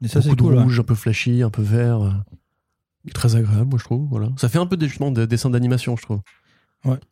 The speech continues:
Speaker 2: Tu vois, ça fait animation figée. On, on a beaucoup comparé ça, nous, de notre côté, à, à des séries comme, euh, celle de Bobby Pills, par exemple, qui est donc le studio d'animation de Steve, de Yves Balak, pardon,
Speaker 1: Oui.
Speaker 2: qui a fait notamment, euh, Crazy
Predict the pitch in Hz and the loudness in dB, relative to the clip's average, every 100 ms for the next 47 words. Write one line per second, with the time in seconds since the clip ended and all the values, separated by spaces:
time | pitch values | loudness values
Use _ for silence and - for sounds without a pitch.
0 | - 113 113 113 123 123 120 113 - 123 | -4 -2 0 2 2 2 2 0 -2 -4
1 | 123 113 151 127 117 110 113 123 127 117 | -2 0 0 0 0 0 0 -2 -2 -2
2 | 113 123 117 120 120 110 - 110 120 113 | -2 -2 -2 0 0 -2 -4 -2 0 0
3 | 98 - - _ _ _ 101 104 104 - | -2 -6 -20 _ _ _ -2 0 0 -2
4 | 117 123 117 110 104 104 101 110 110 117 | 0 0 0 0 0 0 0 -2 -2 -2
5 | 117 147 127 110 _ _ 107 98 107 120 | -4 -6 -6 -8 _ _ -8 -4 -2 -2
6 | 117 107 104 107 110 110 107 107 - 113 | -2 -4 -6 -4 -2 0 0 -2 -2 -2
7 | 104 - 101 107 107 110 104 104 123 - | -2 -4 -6 -2 -2 -2 -2 -2 -2 -2
8 | 101 123 - - - 139 139 - 117 110 | -4 -6 -10 -18 -2 0 0 -2 0 0
9 | - 120 110 113 113 113 107 107 110 113 | 0 0 0 0 2 2 2 0 0 0